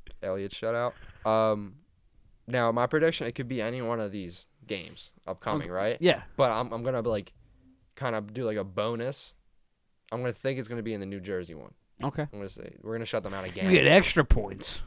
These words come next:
Speaker 2: Yeah, that
Speaker 1: Ooh,
Speaker 2: would be
Speaker 1: again?
Speaker 2: extra bonus points.
Speaker 1: Well, yeah, I need ano-, another New Jersey shutout, bro. Always like going
Speaker 2: With
Speaker 1: in
Speaker 2: two
Speaker 1: there
Speaker 2: different
Speaker 1: and shutting
Speaker 2: goalies, that
Speaker 1: them
Speaker 2: would be
Speaker 1: out.
Speaker 2: awesome, dude. I hate New Jersey.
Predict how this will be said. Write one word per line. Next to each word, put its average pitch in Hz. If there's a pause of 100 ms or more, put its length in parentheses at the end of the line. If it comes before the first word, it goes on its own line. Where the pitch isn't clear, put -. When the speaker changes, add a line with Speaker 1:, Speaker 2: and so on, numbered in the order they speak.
(140)
Speaker 2:
Yeah, 110
that 107
Speaker 1:
Ooh, 156
Speaker 2:
would 139
be -
Speaker 1:
again? 127
Speaker 2:
extra 147
bonus 98
points. -
Speaker 1:
Well, 117
yeah, 110
I 120
need 120
ano-, 107
another 131
New 101
Jersey 101
shutout, 95
bro. 98 (180)
Always 135
like 123
going 107
Speaker 2:
With 95
Speaker 1:
in 101
Speaker 2:
two 101
Speaker 1:
there -
Speaker 2:
different 107
Speaker 1:
and 95
shutting 110
Speaker 2:
goalies, -
that 104
Speaker 1:
them 95
Speaker 2:
would 95
be 92
Speaker 1:
out. 90
Speaker 2:
awesome, 80
dude. 78
I 98
hate 95
New 67
Jersey. 60